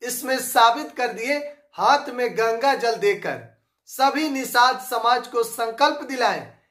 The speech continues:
कि आप संकल्प लीजिए, एक रोटी कम खाइएगा, लेकिन अपना वोट नहीं बेचिएगा।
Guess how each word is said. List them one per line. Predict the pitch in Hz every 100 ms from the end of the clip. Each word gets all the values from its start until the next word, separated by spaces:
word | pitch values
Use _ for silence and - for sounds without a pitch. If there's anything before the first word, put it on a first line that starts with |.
| _ _
कि | 226
आप | 220 220 269 269
संकल्प | 254 233 277 311 -
लीजिए, | 285 269 240 185 - _ _ _ _ _ _
एक | 226 262 262
रोटी | 240 226 233
कम | 202 247 285
खाइएगा, | 269 - 202 196 180 151 113 - _ _ _ _
लेकिन | 156 233 - 262 294 294 _ _
अपना | 185 196 226 220
वोट | 208 - 269 320 -
नहीं | 226 214
बेचिएगा। | 180 165 185 165 135 117 -